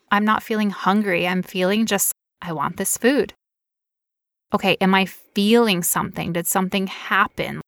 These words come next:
Am I feeling bored? Am I feeling sad? Did something happen in my day?" And if I go through all those questions and I ask myself and I realize, "Okay, yeah, you know what? I'm kinda bored right now." Or, "Yeah, I am feeling sad because someone said that thing at,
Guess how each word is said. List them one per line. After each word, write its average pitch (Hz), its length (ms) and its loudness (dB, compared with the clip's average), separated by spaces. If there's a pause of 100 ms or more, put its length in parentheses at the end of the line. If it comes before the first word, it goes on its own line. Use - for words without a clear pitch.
(180)
Am 170 180 -4
I 180 100 0
feeling 226 360 0
bored? 262 380 6
Am 165 180 -2
I 175 60 -4
feeling 202 320 -4
sad? 190 460 2
Did 175 140 -10
something 190 320 -4
happen 190 320 -6
in 196 80 -2
my 196 160 -2
day?" 208 480 -4 (1400)
And 220 100 2
if 208 100 0
I 220 80 4
go 208 220 2
through 247 160 2
all 254 120 6
those 262 180 2
questions 202 440 -2
and 196 80 -2
I 180 120 2
ask 170 280 0
myself 190 420 0
and 185 100 0
I 175 60 0
realize, 175 440 -2 (260)
"Okay, 214 280 0
yeah, 233 180 -2
you 208 160 -2
know 185 180 2
what? 180 280 2 (640)
I'm 226 100 0
kinda 262 240 2
bored 180 260 2
right 170 180 -2
now." 147 320 -4
Or, 170 280 0 (680)
"Yeah, 269 200 2
I 202 120 4
am 220 280 -2
feeling 175 280 -4
sad 175 320 0
because 202 280 -6
someone 202 320 -2
said 208 180 -4
that 208 180 -2
thing 214 220 -2
at, 208 100 -2